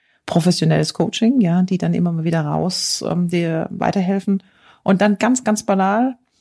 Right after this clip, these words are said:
ich laufe und da baue ich, glaube ich, meinen Stress ab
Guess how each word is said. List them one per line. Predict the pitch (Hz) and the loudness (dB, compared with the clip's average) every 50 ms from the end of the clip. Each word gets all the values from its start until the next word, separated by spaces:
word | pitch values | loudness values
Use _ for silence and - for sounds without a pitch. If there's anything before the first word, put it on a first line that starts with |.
| _ - - - | _ -10 -2 0
ich | 196 180 - - | 0 2 2 2
laufe | 170 160 170 208 - - 240 277 294 285 _ _ _ _ _ _ _ - | 2 2 2 0 0 0 0 0 0 -2 _ _ _ _ _ _ _ 0
und | 190 196 185 - | 2 2 2 2
da | 175 170 180 | 2 2 2
baue | 170 - - - 180 | 2 2 0 0 -2
ich, | - | -2
glaube | - 170 170 | -2 -2 -2
ich, | 175 - | 0 0
meinen | - 156 165 165 165 | 0 0 0 0 -2
Stress | - - - 208 202 - | -4 -2 -2 0 -2 -2
ab | - - 226 233 - - | 0 0 0 0 -2 -4